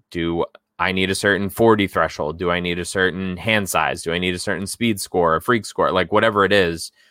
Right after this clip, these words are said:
um, w-, what are the boxes that need to be checked, basically, uh, for, for me to give myself a, a somewhat more of a chance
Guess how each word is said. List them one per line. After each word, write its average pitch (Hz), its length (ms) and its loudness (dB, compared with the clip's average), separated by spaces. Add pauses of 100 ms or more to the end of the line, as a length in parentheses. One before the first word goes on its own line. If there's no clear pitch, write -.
(760)
um, 85 520 -2 (680)
w-, 90 300 -8
what 113 240 2
are 113 80 6
the 104 100 4
boxes 92 460 2
that 85 180 0
need 90 200 -4
to 98 80 -6
be 82 140 -6
checked, - 460 -4
basically, 76 720 -6 (420)
uh, 78 380 2 (300)
for, 82 800 2 (640)
for 98 300 2
me 92 180 0
to 87 200 2
give 113 200 -2
myself 120 400 0
a, 113 300 0
a 101 200 2 (1120)
somewhat 127 480 2
more 101 200 2
of 87 80 -2
a 90 60 -6
chance 85 580 -8